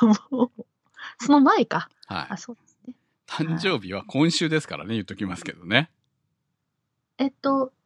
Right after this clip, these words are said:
Speaker 1: 何曜日だったっけ？
Speaker 2: 日曜日です。二十八日です。
Speaker 1: そうか。
Speaker 2: はい。
Speaker 1: もうすぐですね。
Speaker 2: はい。
Speaker 1: はい。
Speaker 2: あ、そうそうそう。お礼を言っとかないと。
Speaker 1: ん？
Speaker 2: リスナーのね、チョチョさんからね、
Speaker 1: ん？
Speaker 2: アウトドア、ある、ストーブ、あ、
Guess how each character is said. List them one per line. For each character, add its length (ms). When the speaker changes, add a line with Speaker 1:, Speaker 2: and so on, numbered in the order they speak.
Speaker 1:
何 320
曜 180
日 140
だ 80
っ 20
た 40
っ 20
け？ 0
Speaker 2:
日 80
曜 140
日 100
で 100
す。 140
二 160
十 100
八 300
日 240
で 100
す。 100
Speaker 1:
そ 180
う 40
か。 260
Speaker 2:
は 0
い。 40
Speaker 1:
も 240
う 40
す 160
ぐ 140
で 120
す 140
ね。 300
Speaker 2:
は 260
い。 40
Speaker 1:
は 80
い。 20
Speaker 2:
あ、 120
そ 180
う 40
そ 160
う 60
そ 400
う。 40
お 40
礼 120
を 60
言 100
っ 40
と 100
か 120
な 100
い 80
と。 200
Speaker 1:
ん？ 80
Speaker 2:
リ 100
ス 140
ナ 100
ー 40
の 100
ね、 160
チ 120
ョ 40
チ 80
ョ 60
さ 160
ん 60
か 120
ら 140
ね、 200
Speaker 1:
ん？ 40
Speaker 2:
ア 60
ウ 100
ト 140
ド 260
ア、 540
あ 120
る、 140
ス 140
ト 100
ー 140
ブ、 360
あ、 220